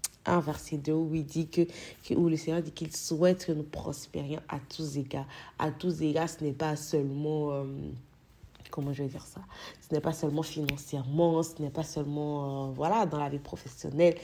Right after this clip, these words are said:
Et, euh, voilà, pour ceux qui ne savent pas aussi, le Seigneur aide dans la vie professionnelle. <laughs> Ce n'est pas seulement, euh, pour gagner, euh, les combats contre les hôtels, tout ça. Oui, il fait tout ça, mais également, en fait,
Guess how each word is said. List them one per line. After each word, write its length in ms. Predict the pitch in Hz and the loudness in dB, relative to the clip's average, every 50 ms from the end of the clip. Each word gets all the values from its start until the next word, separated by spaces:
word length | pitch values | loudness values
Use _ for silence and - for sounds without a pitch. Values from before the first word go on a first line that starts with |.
| - - - - - - - - - - | -8 -8 -8 -8 -8 -10 -12 -8 -2 0
Et, 240 | 151 147 147 160 | 0 2 2 0
euh, 40 | 156 143 139 139 143 139 131 131 | -2 -2 -2 -2 -2 -4 -4 -4
voilà, 220 | 147 151 170 175 | -2 -2 -2 -2
pour 140 | - - 135 | -4 -6 -8
ceux 140 | - - 151 | -8 -6 -6
qui 100 | - 143 | -4 -4
ne 60 | 143 | -6
savent 240 | 127 135 147 143 139 | -4 -4 -6 -6 -6
pas 140 | 143 160 | -6 -6
aussi, 240 | 151 143 143 - - | -6 -6 -6 -6 -6
le 100 | 151 143 | -4 -4
Seigneur 320 | 131 127 - 135 131 135 - - | -6 -6 -6 -8 -8 -8 -6 -4
aide 140 | - - 147 | -4 -4 -2
dans 100 | 147 143 | -2 -4
la 80 | 143 135 | -4 -4
vie 120 | 135 131 | -6 -8
professionnelle. 680 | - - - - 139 135 - - 131 127 156 175 185 190 240 226 - | -10 -10 -10 -10 -10 -10 -10 -8 -2 2 2 4 4 4 2 0 2
<laughs> 140 | - 262 254 | 0 0 2
Ce 680 | - 277 - - - - - - - - - - - | 0 -4 -4 -6 -14 -12 -10 -10 -10 -12 -2 4 6
n'est 60 | 175 | 6
pas 160 | 170 180 196 196 | 8 8 6 4
seulement, 600 | 190 - 185 165 170 165 165 175 185 185 180 175 | 4 6 6 6 6 6 6 6 8 8 8 6
euh, 140 | 165 160 156 156 - - - - - | 6 4 0 -2 -6 -12 -16 -12 -4
pour 260 | - 185 185 180 180 | -2 2 4 6 6
gagner, 720 | 160 131 160 156 156 151 143 147 156 165 170 175 175 170 165 | 4 4 2 0 2 2 2 4 6 6 8 8 8 8 8
euh, 100 | 160 151 | 6 4
les 260 | 156 151 151 156 151 | 4 4 4 2 2
combats 520 | 156 - 165 160 151 - - 85 85 165 - | 2 -2 -2 -2 0 -2 -4 -4 -4 -6 -4
contre 300 | - - 175 175 - 170 | 0 0 0 0 0 0
les 260 | 160 147 147 143 143 | 0 0 0 0 0
hôtels, 300 | 151 147 - 180 175 170 | 0 0 0 -2 -2 -2
tout 100 | - 175 | -4 -6
ça. 180 | 170 - 180 180 | -6 -4 -4 -4
Oui, 300 | - 170 185 233 247 - | -4 -2 0 2 2 2
il 60 | - - | 2 0
fait 160 | - 170 160 | 0 -2 -2
tout 120 | 156 - | -2 -4
ça, 180 | 160 - 180 165 | -6 -6 -4 -4
mais 240 | 156 151 147 147 147 | -2 -2 -2 -2 -2
également, 380 | 147 151 147 147 147 165 170 | -2 -4 -4 -4 -4 -4 -4
en 40 | 170 | -6
fait, 140 | 160 - | -6 -8